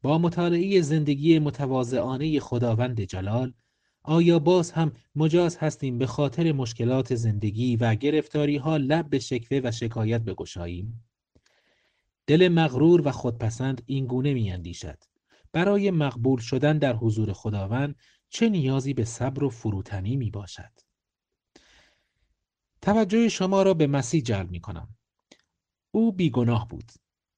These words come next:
فراتر از هر چیز، او سرور آسمان بود. اما به خاطر انسان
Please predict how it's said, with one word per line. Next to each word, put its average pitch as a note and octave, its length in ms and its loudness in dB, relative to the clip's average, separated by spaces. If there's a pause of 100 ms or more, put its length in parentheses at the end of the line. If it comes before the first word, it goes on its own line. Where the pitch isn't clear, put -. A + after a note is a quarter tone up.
(580)
فراتر E3 640 0
از E3+ 160 0
هر D3 200 0
چیز، A2+ 420 -2 (320)
او G3+ 300 2 (180)
سرور D3+ 520 0
آسمان G#2 640 -4
بود. - 240 -20 (880)
اما C#3+ 380 2
به A#2 120 -2
خاطر C#3+ 520 2
انسان A2+ 560 -4